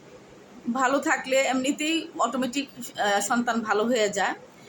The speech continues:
মানুষের সবচাইতে মূল্যবান সম্পদ হচ্ছে তার চরিত্র। সৎ চরিত্রবান মানুষ হওয়া আল্লাহ পাকের একটা, মানে কি, রহমত। আল্লাহ পাক সবাইকে ভালো রাখুক,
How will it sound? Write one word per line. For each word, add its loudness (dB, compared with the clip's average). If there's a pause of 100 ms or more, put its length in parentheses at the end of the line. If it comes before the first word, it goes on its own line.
(300)
মানুষের 2
সবচাইতে -2
মূল্যবান 2
সম্পদ 0
হচ্ছে 0
তার -2 (360)
চরিত্র। 0 (1160)
সৎ 2
চরিত্রবান 0
মানুষ 0
হওয়া 2 (880)
আল্লাহ 2
পাকের -2 (920)
একটা, -2 (920)
মানে -2
কি, -2
রহমত। 2 (800)
আল্লাহ 2
পাক 0
সবাইকে 0
ভালো 0
রাখুক, -2